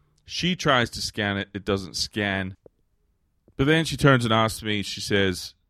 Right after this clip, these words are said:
"Did you pick this up in Liquorland?" I,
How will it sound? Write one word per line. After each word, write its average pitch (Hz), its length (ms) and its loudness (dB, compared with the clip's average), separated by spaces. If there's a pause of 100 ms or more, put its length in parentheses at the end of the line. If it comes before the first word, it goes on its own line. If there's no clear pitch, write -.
(120)
"Did 110 200 -4
you 117 160 2
pick - 260 6
this 107 200 -6
up 98 320 -4
in 90 380 -4
Liquorland?" 92 540 -4 (2750)
I, 110 180 0